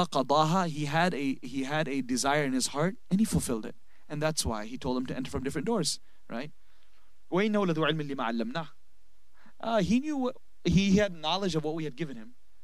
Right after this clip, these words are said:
ولكن أكثر الناس لا يعلمون. But majority of people, majority of people are unaware of, uh, yani, what Allah knows. So this is, I mean, I, this is, a, I think, a really, uh, amazing ayah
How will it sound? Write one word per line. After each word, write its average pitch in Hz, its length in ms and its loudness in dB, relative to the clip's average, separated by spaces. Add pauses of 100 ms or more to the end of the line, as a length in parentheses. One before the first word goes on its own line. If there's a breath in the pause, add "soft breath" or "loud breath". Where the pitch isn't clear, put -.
(240)
ولكن 135 340 -4
أكثر 131 260 -6
الناس 123 280 -6
لا 120 180 0
يعلمون. 110 320 -6
But 117 120 -6
majority 147 420 -2
of 131 100 -8
people, 170 380 -4 (560)
majority 175 460 -4
of 139 140 -8
people 160 380 -6 (240)
are 131 200 -6 (220)
unaware 135 640 -6
of, 127 380 -8 (220)
uh, 120 200 -8 (140)
yani, 117 380 -10
what 123 240 -10
Allah 117 220 -8
knows. - 280 -12 (1700 soft breath)
So 180 320 2 (440 loud breath)
this 220 220 2
is, 220 280 -2
I 165 100 2
mean, 175 240 -4
I, 131 100 -8 (220)
this 247 200 -2
is, 214 140 -6
a, 156 300 -4
I 170 40 -2
think, 165 220 -4
a 151 60 -6 (160)
really, 170 480 -4 (240)
uh, 127 320 -2
amazing 147 580 -4
ayah 120 240 -4